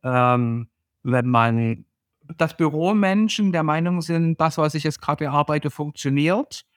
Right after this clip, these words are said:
Also, ich habe natürlich dann das Privileg, ich kann auch gucken, ob's in der Praxis tatsächlich so funktioniert, wie man sich's vorstellt, um da dann eben noch nach, äh, an verschiedenen Stellen nachzujustieren. Weil ich den Text jetzt so geschrieben habe, für mich ist er verständlich,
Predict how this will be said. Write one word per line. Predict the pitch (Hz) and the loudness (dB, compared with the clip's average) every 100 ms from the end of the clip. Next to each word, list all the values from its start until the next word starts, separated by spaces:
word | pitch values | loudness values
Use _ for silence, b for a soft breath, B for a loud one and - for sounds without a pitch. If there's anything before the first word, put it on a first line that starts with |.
| _ _ | _ _
Also, | - - | -14 -10
ich | 131 | -2
habe | 156 151 | -2 0
natürlich | 147 - 147 151 - | -2 0 0 0 -2
dann | 139 143 | -2 0
das | 143 139 | -2 -6
Privileg, | - 143 131 131 147 b b b - | -4 -2 0 0 -2 b b b -18
ich | - | -6
kann | 156 160 | -4 -2
auch | 160 156 | -2 -2
gucken, | 190 190 | -4 -2
ob's | 160 - | -2 0
in | 170 | 0
der | 156 | 0
Praxis | - 170 - 156 - | 0 -2 -2 -6 -2
tatsächlich | 139 139 143 139 131 | -2 0 -4 -4 -4
so | 160 160 | -2 -2
funktioniert, | - 151 143 - 143 156 160 | -2 -6 -6 -6 0 0 0
wie | 151 | 0
man | 143 139 | 0 0
sich's | 135 - | -2 -4
vorstellt, | 151 160 - 165 170 _ _ _ _ | -2 -2 -2 -2 -2 _ _ _ _
um | - 135 | -8 -6
da | 131 135 | 2 2
dann | 135 131 135 135 | 4 2 0 -2
eben | 143 139 139 135 - | -4 -4 -4 -10 -4
noch | 131 - | -4 -4
nach, | 127 | -8
äh, | - _ 135 135 - _ | -8 _ -20 -20 -20 _
an | 143 | -6
verschiedenen | 131 131 156 147 135 | -4 -2 -4 -4 -4
Stellen | - 131 | -2 0
nachzujustieren. | 131 135 - 151 131 127 - 135 127 - _ _ _ - | 2 2 0 -6 -4 -6 -4 -2 -2 -4 _ _ _ -6
Weil | 143 135 | -4 -2
ich | 180 - | -4 -2
den | 160 151 | -4 -2
Text | 170 - 180 | -4 -4 -6
jetzt | 160 | -4
so | 165 | -4
geschrieben | 156 - 175 185 | -4 -4 -2 2
habe, | 170 165 | 2 0
für | - 143 | -2 -4
mich | 165 175 | -2 -2
ist | 170 | -2
er | 170 | -4
verständlich, | 156 139 143 151 185 202 220 - | -4 -6 -4 -4 -4 -4 -4 -6